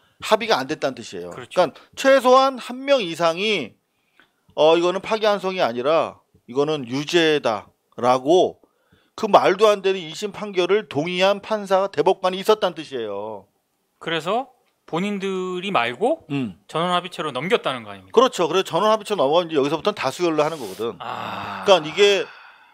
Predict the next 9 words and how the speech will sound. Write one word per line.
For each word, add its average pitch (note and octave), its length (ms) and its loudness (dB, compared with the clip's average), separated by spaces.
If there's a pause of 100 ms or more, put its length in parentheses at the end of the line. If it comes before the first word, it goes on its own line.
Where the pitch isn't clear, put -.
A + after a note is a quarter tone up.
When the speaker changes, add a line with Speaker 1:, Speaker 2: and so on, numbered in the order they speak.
(260)
Speaker 1:
어, C3 220 2
이재명 F3+ 680 2
지사의 D#3 1300 4
말도 G3 420 6
안 E3+ 140 4
되는 E3+ 160 -6
이심 D3+ 380 -10
유죄 B2+ 180 -4
판결이 C3+ 720 -6